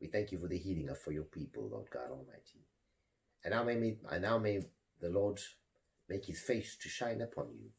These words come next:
and the love of God, the grace of the Lord Jesus Christ, the peace,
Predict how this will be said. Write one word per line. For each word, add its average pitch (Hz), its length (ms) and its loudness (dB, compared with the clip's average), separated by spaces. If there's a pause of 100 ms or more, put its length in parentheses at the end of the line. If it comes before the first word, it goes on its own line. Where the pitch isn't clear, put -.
(480)
and 67 120 -10
the 73 60 0
love 101 340 -2
of 117 140 0
God, - 280 -4 (1500)
the 71 80 -4
grace 107 360 0
of 85 140 2
the 92 80 0
Lord 90 220 2
Jesus 80 300 -4
Christ, 76 340 -4 (260)
the - 80 -4
peace, - 640 -10